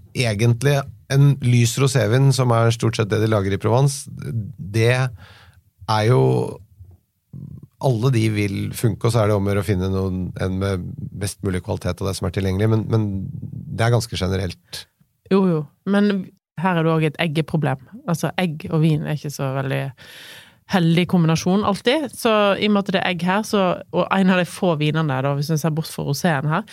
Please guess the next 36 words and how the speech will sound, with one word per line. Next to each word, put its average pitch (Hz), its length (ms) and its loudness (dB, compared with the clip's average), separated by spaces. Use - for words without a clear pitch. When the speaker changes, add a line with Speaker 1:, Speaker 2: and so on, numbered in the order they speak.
Speaker 2:
som 190 240 2
funker 190 340 0
til - 160 0
egg, 208 160 -2
hvis 190 220 0
en 175 80 2
har 180 80 4
lyst 190 100 -2
til 170 60 2
å - 20 -10
ha - 60 -8
hvitvin, 196 400 0
eh, 170 240 2
og 156 260 0
ikke 165 220 -2
har 156 80 -2
lyst 151 180 -6
til 143 80 -2
å 139 80 -4
gå 147 140 -2
for 147 160 -6
en, 151 180 -6
eh, - 220 -8
middelmådig 160 580 2
<laughs> - 40 -8
rosé, - 340 -6
Speaker 1:
Ok. 120 140 0
Speaker 2:
så 214 180 -2
kan 220 180 2
en 196 160 4
gå 196 140 2
for 165 480 0
vin, 160 320 0
druetypen 170 600 0
Grüner 165 340 2
Veltliner, 151 640 -2